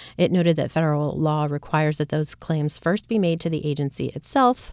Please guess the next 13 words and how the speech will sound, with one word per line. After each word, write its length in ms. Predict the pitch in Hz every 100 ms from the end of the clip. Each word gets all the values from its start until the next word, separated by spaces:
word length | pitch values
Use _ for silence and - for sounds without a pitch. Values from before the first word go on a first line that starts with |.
| -
where, 400 | - 220 240 240 -
unsurprisingly, 1000 | 185 - 180 156 147 147 147 147 147 156
Axion 520 | 147 - 165 147 151
claims 600 | - 156 147 143 139 -
that 160 | 147 -
the 160 | 143
agencies 800 | 151 165 160 - 156 156 160 -
tend 260 | - 240 254
to 80 |
do, 300 | 226 175 170
quote, 320 | 170 156 160 - - - -
"outrageously 640 | 175 139 147 151 143 -
well." 300 | 143 123 -